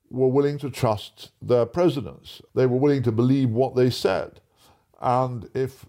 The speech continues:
when President Johnson told them that one had got to hold back the Red Peril by sending half a million troops to Vietnam, a lot of people, and people I met in, I was living out there in those days, were willing to go along with him. But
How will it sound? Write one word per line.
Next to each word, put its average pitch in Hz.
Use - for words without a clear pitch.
when 120
President 135
Johnson 110
told 113
them 95
that 98
one 95
had 101
got 113
to 98
hold 101
back 101
the 98
Red 101
Peril 95
by 95
sending 104
half 104
a -
million 92
troops -
to 90
Vietnam, 104
a 143
lot 151
of 156
people, 104
and 107
people -
I 156
met 190
in, 113
I 101
was 107
living 151
out 98
there 87
in 82
those 95
days, 90
were 120
willing 151
to 117
go 143
along 196
with 123
him. 85
But -